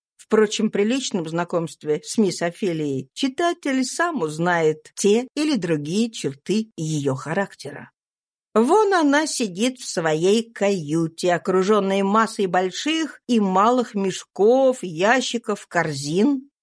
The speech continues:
Каждый из них имеет своё особое назначение. Она их связывает, перевязывает,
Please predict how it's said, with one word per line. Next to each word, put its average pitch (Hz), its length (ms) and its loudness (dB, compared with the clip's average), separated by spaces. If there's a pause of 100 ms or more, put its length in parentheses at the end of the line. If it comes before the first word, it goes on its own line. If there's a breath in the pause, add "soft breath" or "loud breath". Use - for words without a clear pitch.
(160)
Каждый 339 380 2
из 269 100 -2
них 320 220 -2
имеет 254 380 2
своё 262 360 -2
особое 190 400 0
назначение. 165 840 -2 (140)
Она 339 260 2
их 262 140 0
связывает, 247 1080 0
перевязывает, 240 1300 2